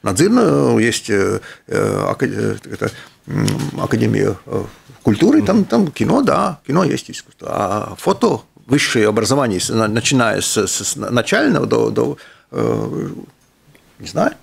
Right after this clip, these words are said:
Speaker 1: Мне, мне кажется, что есть какой-то, не-, несколько курсов есть по, по к-, по к-, фотографии, а, а по,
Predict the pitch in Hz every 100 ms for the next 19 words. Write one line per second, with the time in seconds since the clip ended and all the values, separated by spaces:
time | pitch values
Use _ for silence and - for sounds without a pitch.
0 | _ _ _ _ _ - - - - -
1 | 170 208 - 208 185 - - 208 208 202
2 | 202 175 170 165 190 180 175 - 156 143
3 | - 330 - - 117 123 117 - 104 104
4 | - - - - 104 107 - 107 98 98
5 | - 127 104 127 95 - 101 95 101 104
6 | - - - _ - - 120 117 113 113